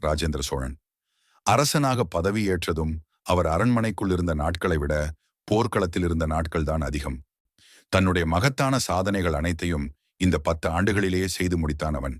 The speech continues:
அவனுடைய சாதனைகளில் மூன்று சாதனைகள் மிக முக்கியமானவை.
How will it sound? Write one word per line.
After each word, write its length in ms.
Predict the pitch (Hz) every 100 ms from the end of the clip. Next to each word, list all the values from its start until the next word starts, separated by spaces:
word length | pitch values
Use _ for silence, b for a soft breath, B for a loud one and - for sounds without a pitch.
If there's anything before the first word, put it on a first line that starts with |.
| _ _ B B B
அவனுடைய 360 | 107 120 110 95
சாதனைகளில் 720 | 101 117 147 135 110 110 92
மூன்று 300 | 104 131 117
சாதனைகள் 560 | - 95 95 87 90
மிக 220 | 82 85 110
முக்கியமானவை. 600 | 87 76 82 71 65